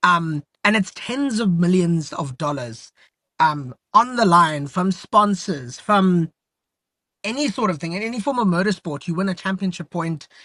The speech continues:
you get tons of money. Your sponsors are keen to stay on next year. So for the last two races, besides the top two teams, um, the other constructors, they're scrapping for points because, you know,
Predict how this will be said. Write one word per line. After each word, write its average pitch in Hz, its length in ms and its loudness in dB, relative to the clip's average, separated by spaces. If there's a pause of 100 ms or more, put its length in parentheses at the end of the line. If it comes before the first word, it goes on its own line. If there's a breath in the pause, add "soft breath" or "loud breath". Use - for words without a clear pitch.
(240 soft breath)
you 180 140 2
get 160 360 -4 (280)
tons 233 400 -2
of 151 180 -2
money. 160 220 -2
Your 131 180 -8
sponsors 202 480 0
are 165 80 -4
keen 190 260 -2
to - 100 -20
stay 214 500 -4
on 175 240 -2
next - 320 -12
year. 139 360 -6 (320 soft breath)
So 196 280 4
for 214 140 -4
the 220 100 0
last 226 320 2
two 269 200 -2
races, 180 520 0
besides 180 600 0
the 151 100 -10
top - 360 -6
two 127 220 -8
teams, 143 680 -4 (380 soft breath)
um, 147 400 2 (240 soft breath)
the 202 160 4
other 285 180 4
constructors, 175 720 0
they're 226 160 -2
scrapping 214 520 -2
for 170 120 -4
points 170 340 2
because, 175 440 0 (460 soft breath)
you 226 100 2
know, 196 180 6